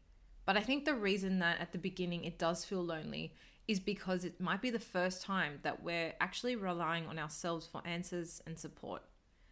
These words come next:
I want you actually, if you're listening to this, to take a moment to think about what is your natural or default response when it comes to needing a bit of support. Do you default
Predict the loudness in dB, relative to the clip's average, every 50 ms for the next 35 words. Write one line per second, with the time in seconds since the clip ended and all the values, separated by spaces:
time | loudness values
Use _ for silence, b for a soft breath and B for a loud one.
0 | b b b b b b b b _ -2 0 0 2 2 2 0 0 2 2 2
1 | 2 2 0 0 2 2 2 2 2 0 0 0 -2 -2 -2 -4 -4 -2 -2 -4
2 | -4 -6 -6 -2 -2 -2 0 0 0 0 0 0 0 -2 -6 -10 -10 -4 -2 0
3 | 0 0 0 2 2 4 4 4 2 B B B B B B B 0 2 4 4
4 | 4 2 2 2 2 4 4 4 4 2 2 -2 -2 0 0 0 0 0 -2 0
5 | 0 0 0 0 0 0 0 0 0 0 -4 -4 -4 -6 -4 -4 -4 -4 -4 -4
6 | -6 -2 -2 0 0 0 -4 -4 -2 0 0 2 0 0 -4 -4 -2 -2 -2 -2
7 | -2 -2 0 0 2 2 2 0 0 -2 -4 -4 -2 -2 -2 -2 -4 -4 -6 -8
8 | -6 -6 -8 -8 -6 -6 -4 -4 -6 -10 -14 b b b b b b b b b
9 | b -6 -4 0 0 0 0 2 2 0 2 2 2 2 2 2